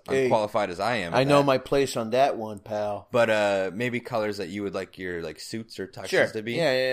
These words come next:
Speaker 1: yeah.
Speaker 2: Um, I want you to, to maybe drink menu, what you would ideally have. N-, normally people do, like, a w-, like, a couple wines, a couple liquors, and beer.
Speaker 1: I'll do the research, my man.
Speaker 2: Uh, reception, types of food, um,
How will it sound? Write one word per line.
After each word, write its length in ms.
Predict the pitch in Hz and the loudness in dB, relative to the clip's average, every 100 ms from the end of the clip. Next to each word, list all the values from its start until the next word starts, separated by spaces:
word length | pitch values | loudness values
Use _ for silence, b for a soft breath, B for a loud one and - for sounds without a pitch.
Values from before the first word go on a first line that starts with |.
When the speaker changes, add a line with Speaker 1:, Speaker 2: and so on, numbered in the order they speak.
| 117 | -2
Speaker 1:
yeah. 40 | b b b - | b b b -2
Speaker 2:
Um, 960 | 107 104 98 98 95 92 92 90 90 _ - | 2 4 4 4 2 0 -4 -8 -14 _ -10
I 100 | 95 | -6
want 240 | 95 92 | -4 -6
you 140 | 98 90 | -8 -4
to, 320 | 87 85 80 | -4 -4 -6
to 240 | 82 60 - | -8 -14 -14
maybe 520 | 92 95 92 90 78 - - | -12 -10 -8 -8 -10 -14 -20
drink 340 | - 110 107 - | -10 -8 -8 -8
menu, 380 | - 113 147 180 _ | -6 -6 -8 -10 _
what 220 | - 95 | -12 -8
you 100 | 95 | -4
would 80 | 95 | -2
ideally 360 | 92 92 92 90 | -2 -4 -6 -4
have. 240 | 92 98 | -2 -4
N-, 200 | 101 87 | -6 -12
normally 300 | 92 107 107 | -6 -4 -4
people 240 | 98 107 98 | -6 -6 -6
do, 140 | 98 | -4
like, 200 | 92 87 | -4 -4
a 40 | - | -8
w-, 260 | 98 98 - | -8 -8 -8
like, 140 | 87 | -12
a 20 | - | -8
couple 260 | 110 98 | -8 -6
wines, 420 | 92 90 92 90 - | -4 -4 -6 -8 -12
a 40 | |
couple 380 | - 85 87 82 | -10 -8 -6 -8
liquors, 380 | 82 - 82 78 | -10 -10 -10 -10
and 200 | 78 78 | -16 -12
beer. 340 | 85 90 117 - | -8 -8 -8 -12
Speaker 1:
I'll 240 | - 110 156 | -10 -8 -6
do 140 | 202 | -6
the 100 | 104 | -6
research, 380 | 127 202 - - | -8 -10 -14 -16
my 60 | - | -16
man. 260 | - - | -16 -10
Speaker 2:
Uh, 560 | - 110 101 101 98 98 | -4 0 2 2 0 -2
reception, 800 | - 110 - 120 - 143 143 175 - - _ - _ _ | -4 -6 -2 -4 -4 -4 -4 -6 -14 -20 _ -20 _ _
types 260 | 120 107 - | -8 -8 -8
of 100 | 92 | -12
food, 760 | - 120 131 135 135 131 131 135 _ - | -6 -2 0 0 -2 -4 -6 -10 _ -8
um, 800 | 95 95 90 90 90 87 85 85 | -4 -2 -2 -2 -2 -6 -8 -12